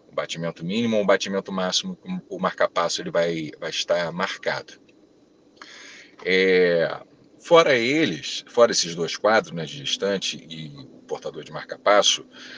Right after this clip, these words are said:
a gente tem algumas patologias, né, algumas doenças neurológicas graves, normalmente de caráter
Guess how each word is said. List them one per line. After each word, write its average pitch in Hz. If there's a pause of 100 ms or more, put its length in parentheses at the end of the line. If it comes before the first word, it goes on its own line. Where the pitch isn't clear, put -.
(160)
a -
gente 113
tem 139
algumas 117
patologias, 82
né, 82
algumas 98
doenças 95
neurológicas 98
graves, - (400)
normalmente 104
de -
caráter 101